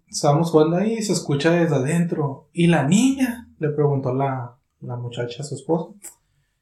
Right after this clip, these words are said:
Y le dice, "Ahí está afuera con los otros niños". Y dice, "Ve a buscarla para darle comer". Y en eso sale y nos, se acerca a nosotros y le dice, "No, ¿sabes qué? ¿Sabes dónde está la niña?".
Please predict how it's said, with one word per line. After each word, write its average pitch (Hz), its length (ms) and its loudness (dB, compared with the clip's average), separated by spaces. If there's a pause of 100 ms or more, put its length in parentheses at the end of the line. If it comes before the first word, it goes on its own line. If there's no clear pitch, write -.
(140)
Y 135 320 -4
le 131 120 2
dice, 139 240 2
"Ahí 135 140 0
está 165 200 -2
afuera 208 300 -2
con 202 140 0
los 143 80 2
otros 185 300 0
niños". 214 540 0 (880)
Y 135 420 2
dice, 143 300 -2
"Ve 147 80 4
a 165 40 4
buscarla 208 800 -2
para 143 160 -2
darle 160 200 -2
comer". 160 320 -6 (1900)
Y 135 100 -2
en 131 100 2
eso 143 200 -2
sale 262 500 0 (480)
y 147 140 -2
nos, 143 280 -2
se - 80 -4
acerca 139 360 -2
a - 20 0
nosotros 185 360 -2
y 180 40 -2
le 160 60 -2
dice, 147 180 -8
"No, 160 240 -6
¿sabes 180 240 -8
qué? 202 100 -4 (220)
¿Sabes 170 280 0
dónde 196 180 -2
está 202 40 0
la 202 80 2
niña?". 262 280 -2